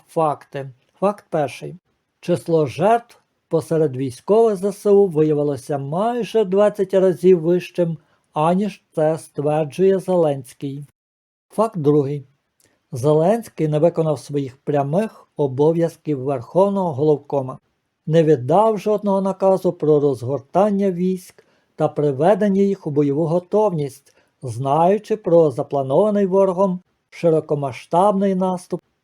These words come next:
і навіть затаїв відповідну інформацію від вищих військових командирів, чим вніс величезний вклад не лише у втрату територій, але й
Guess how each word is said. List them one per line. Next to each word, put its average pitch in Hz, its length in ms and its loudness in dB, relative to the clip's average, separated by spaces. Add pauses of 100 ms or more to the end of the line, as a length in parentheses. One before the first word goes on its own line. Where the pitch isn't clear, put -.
(140)
і 156 100 -2
навіть 185 560 2
затаїв 196 460 0
відповідну 175 540 0
інформацію 160 720 -4
від 131 200 -2
вищих 190 680 -2
військових 165 640 0
командирів, 175 760 2 (400)
чим 151 280 -2
вніс 147 600 -2 (280)
величезний 185 880 0
вклад 196 520 2
не 160 120 0
лише 147 380 0
у 220 100 2
втрату 196 540 0
територій, 180 760 0 (340)
але 151 360 2
й 127 180 -8